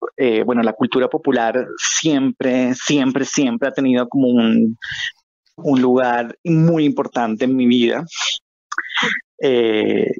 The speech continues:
y no solo, digamos, eh, digamos, desde las telenovelas o desde las baladas, las rancheras, los merengues, la salsa, sino también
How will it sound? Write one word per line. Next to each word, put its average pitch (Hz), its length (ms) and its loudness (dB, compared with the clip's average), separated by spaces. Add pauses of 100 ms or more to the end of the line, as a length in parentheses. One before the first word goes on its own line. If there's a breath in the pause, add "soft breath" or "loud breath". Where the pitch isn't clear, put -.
y 156 100 0
no 139 120 2
solo, 139 280 0
digamos, 131 840 0 (1120 loud breath)
eh, 117 240 0
digamos, 117 380 0
desde 147 180 -2
las 120 140 -4
telenovelas 123 580 0
o 117 380 0
desde 123 160 0
las 110 140 -2
baladas, 117 580 -2
las 123 120 -4
rancheras, 113 720 0
los 123 100 -4
merengues, 120 500 0
la 120 100 -2
salsa, 120 380 -2
sino 135 220 0
también 131 640 0